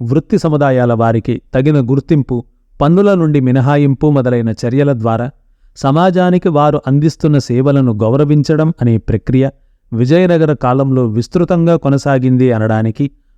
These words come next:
మంగలి కొండోజు, బేలూరు శాసనాలు సాక్షిగా నిలుస్తూ ఉన్నాయి. అలానే అట్టడుగు వర్గాల వారికి ఆలయ ప్రవేశం కల్పించారనడానికి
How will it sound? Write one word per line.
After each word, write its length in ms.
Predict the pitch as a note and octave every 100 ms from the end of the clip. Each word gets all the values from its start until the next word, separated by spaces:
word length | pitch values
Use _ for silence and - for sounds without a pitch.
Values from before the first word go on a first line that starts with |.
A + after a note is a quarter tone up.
| -
మంగలి 400 | A#2 C3 D3+ D3+
కొండోజు, 520 | C#3 B2 C3 C3+ C3 C#3+ _ _ -
బేలూరు 460 | A#2 D3+ F#3 F3+
శాసనాలు 640 | E3 B2+ A#2+ B2 A#2+ B2+ A#2+ G2 - -
సాక్షిగా 480 | - B2 - C#3 C3+
నిలుస్తూ 440 | A#2 G#2+ A2 -
ఉన్నాయి. 380 | G#2+ G2 F#2+ F#2 F#2+ _ _ _ _ -
అలానే 500 | A#2+ D3+ D3+ C3+ G2+ _ _ -
అట్టడుగు 420 | C3+ - G3 F#3+
వర్గాల 380 | E3+ D3 D3+ D3
వారికి 500 | C3+ B2+ B2+ A#2+ G#2+ _ _ G#2
ఆలయ 320 | A#2+ D#3+ F3
ప్రవేశం 520 | - D#3 D#3+ D3+ D#3
కల్పించారనడానికి 1160 | D3 C3+ C3+ D#3+ D3+ C#3+ C3+ B2+ B2+ B2 B2+ C3+